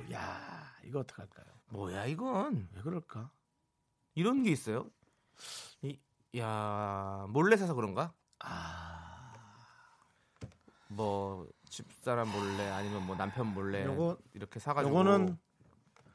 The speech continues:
Speaker 1: 요거는 뭐 방법이 그런 성격이신지 모르겠는데 이거밖에 없네요. "어머, 이게 이렇게 자주 갖다 드릴 거면, 어머, 건당 나도, 어머,
Speaker 2: 배송비 받아야죠.
Speaker 1: 어, 어머, 배송비 받고 정말 열심히 차라리 갖다 드릴까 봐.
Speaker 2: 네.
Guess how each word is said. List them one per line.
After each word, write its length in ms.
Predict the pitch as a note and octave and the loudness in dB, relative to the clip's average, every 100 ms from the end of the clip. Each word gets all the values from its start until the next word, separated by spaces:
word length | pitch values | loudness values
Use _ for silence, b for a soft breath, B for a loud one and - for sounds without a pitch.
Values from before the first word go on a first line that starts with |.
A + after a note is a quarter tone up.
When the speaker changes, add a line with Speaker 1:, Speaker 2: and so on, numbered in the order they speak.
| b b - | b b -2
Speaker 1:
요거는 260 | C#3+ F#3+ F#3+ | 2 4 6
뭐 160 | D3+ | 6
방법이 600 | A#2 D3+ E3 C#3 C#3+ B2+ G#2+ | 6 4 4 4 4 2 0
그런 240 | D3 E3+ | 0 2
성격이신지 520 | D3+ E3+ F3+ D3 D3 | 2 0 0 0 0
모르겠는데 360 | C3+ A#2+ B2+ A#2+ | 0 0 0 0
이거밖에 320 | C3 E3 C3 | 0 0 0
없네요. 260 | A#2+ A#2 A#2 B B B | -4 -4 -6 B B B
"어머, 140 | F4 A#4 C#5 C#5+ B4+ | 4 12 12 12 10
이게 260 | F3+ G#3+ | 10 10
이렇게 580 | G#3 G#3+ - G#3 F#3+ G#3 | 10 6 6 6 8 6
자주 260 | E3 D#3 F#3+ | 6 6 8
갖다 260 | D#3 - F3+ | 6 6 2
드릴 240 | G#3 G#3+ | 2 0
거면, 560 | G3 E3 D3 C#3+ D3+ C#3 | 2 4 6 6 6 2
어머, 280 | D3 F3 E3+ | 0 2 2
건당 400 | - C4+ - G#3 | 0 0 0 2
나도, 680 | C#3+ D3 D3+ D3 E3+ C#3 G#2+ b b b b | 4 4 2 2 2 2 -2 b b b b
어머, 260 | G3+ D#4 F#4 | -6 -4 0
Speaker 2:
배송비 280 | E3 F#3+ A3 | 2 6 6
받아야죠. 480 | F3 E3+ G#3 G3+ F3 | 8 8 8 10 10
Speaker 1:
어, 420 | D#3 E3+ F3+ A2+ - | 10 12 10 8 2
어머, 180 | C#4+ | 2
배송비 400 | G#4+ F3 F#3+ A#3 | 6 8 8 6
받고 460 | G#3 D3 - G3 F#3+ | 6 6 8 6 6
정말 320 | - F#3 F#3 | 4 2 4
열심히 340 | D3 C3 G#3 G3+ | 6 4 2 0
차라리 420 | - F#3+ F3 D#3+ | 2 2 2 2
갖다 260 | B2 - | 0 0
드릴까 340 | F#3 F3+ C#3 A2 | 0 0 -2 -4
봐. 380 | G2+ G#2 B2 F2+ | -4 -2 -2 -4
Speaker 2:
네. 300 | G2 G#2+ F#2 | -4 -4 -4